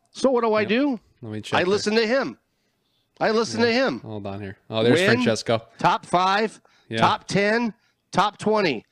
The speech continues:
Speaker 2: None of 'em.
Speaker 1: His only good round, w-, only good round was the last round of the
Speaker 2: Yeah.
Speaker 1: tournament.
Speaker 2: Well, got him to, t-, got him to
Speaker 1: Yeah.
Speaker 2: tie for fifty-fifth. So there you go, Birdie.
Speaker 1: Fifty-fifth. And you know what's funny?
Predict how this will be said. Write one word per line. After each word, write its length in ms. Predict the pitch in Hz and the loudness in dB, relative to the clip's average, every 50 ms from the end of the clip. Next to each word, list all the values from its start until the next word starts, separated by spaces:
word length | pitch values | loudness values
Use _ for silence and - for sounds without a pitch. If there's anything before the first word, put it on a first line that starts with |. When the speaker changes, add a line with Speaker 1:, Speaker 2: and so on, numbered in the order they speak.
| _ _ - | _ _ -10
Speaker 2:
None 280 | 123 123 127 131 131 | -4 -2 0 0 0
of 100 | 123 113 | 0 -2
'em. 80 | 107 95 | -2 -2
Speaker 1:
His 140 | 165 156 202 | 0 0 2
only 280 | 240 240 240 233 220 | 2 2 2 0 0
good 180 | 190 175 233 226 190 | 0 0 0 0 0
round, 280 | 202 220 240 254 233 214 | 0 0 2 0 0 -2
w-, 420 | 190 185 160 165 175 185 190 202 | -4 -6 -6 -4 -2 0 0 2
only 200 | 214 247 240 233 | 0 0 0 0
good 160 | 202 233 233 208 | 0 -2 -2 0
round 260 | 202 226 262 269 240 214 | 0 0 0 0 0 0
was 140 | 208 185 147 | 0 0 0
the 80 | 185 | 0
last 340 | 180 196 208 214 208 - - | 2 2 2 2 0 -2 0
round 180 | 202 208 208 202 | 0 0 0 0
of 60 | 190 | 0
the 60 | 170 | -2
Speaker 2:
Yeah. 100 | - - | -2 0
Speaker 1:
tournament. 420 | - - - 135 120 - - - - | 0 2 4 4 4 2 0 0 0
Speaker 2:
Well, 140 | 127 123 120 | -2 0 2
got 180 | - 156 160 | 2 2 2
him 100 | 165 160 | 2 0
to, 100 | 156 143 | -6 -8
t-, 360 | 131 - _ _ - 175 156 156 | -8 -10 _ _ -14 -12 -6 -2
got 160 | 160 156 170 | 0 0 0
him 60 | 160 | -2
to 80 | 156 143 | -2 -2
Speaker 1:
Yeah. 180 | 214 208 180 | 0 0 0
Speaker 2:
tie 80 | 190 196 | 0 -2
for 100 | - 180 | -4 -8
fifty-fifth. 600 | - 196 185 - 185 175 - - 156 123 - - | -6 -6 -4 -4 -6 -8 -4 -2 -2 -4 -4 -6
So 180 | - - 127 127 | -6 -4 -4 -2
there 140 | 131 143 147 | 0 0 0
you 80 | 147 135 | 0 0
go, 160 | 139 127 120 | -2 -2 -4
Birdie. 280 | 117 120 123 123 120 117 - - _ _ _ _ _ _ _ _ _ _ _ _ | -4 -4 -6 -6 -6 -10 -14 -20 _ _ _ _ _ _ _ _ _ _ _ _
Speaker 1:
Fifty-fifth. 880 | - - - - - 269 302 - - - 277 247 - - 254 226 - - 180 | -20 -20 -4 0 2 2 2 0 -2 -2 -2 0 2 2 2 2 0 -2 -4
And 120 | 185 196 | -2 0
you 80 | 214 233 | 0 2
know 100 | 247 247 | 2 2
what's 240 | 240 240 240 - - | 2 0 -2 -2 -4
funny? 440 | - - 208 214 240 269 277 254 | -2 -2 0 0 0 0 -2 -2